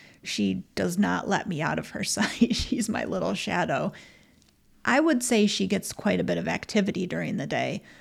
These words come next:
So if your dog is inactive,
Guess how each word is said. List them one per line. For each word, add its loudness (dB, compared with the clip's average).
So 2
if -2
your 6
dog 2
is -2
inactive, -2